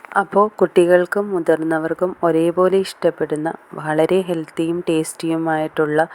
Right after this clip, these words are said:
ഒരു, ആ, പലഹാരമാണിത്. ബ്രേക്ക്ഫാസ്റ്റായിട്ടും ഉപയോഗിക്കാം, നാലുമണി പലഹാരമായിട്ടും ഉപയോഗിക്കാം.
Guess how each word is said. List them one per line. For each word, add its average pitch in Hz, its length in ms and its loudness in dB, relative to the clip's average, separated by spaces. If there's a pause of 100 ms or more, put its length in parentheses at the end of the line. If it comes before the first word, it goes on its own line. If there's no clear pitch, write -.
(360)
ഒരു, 160 220 2 (460)
ആ, - 120 -4 (260)
പലഹാരമാണിത്. 151 1040 -2 (340)
ബ്രേക്ക്ഫാസ്റ്റായിട്ടും 160 1000 0
ഉപയോഗിക്കാം, 156 760 0 (120)
നാലുമണി 151 560 0
പലഹാരമായിട്ടും 160 920 0 (100)
ഉപയോഗിക്കാം. 151 800 0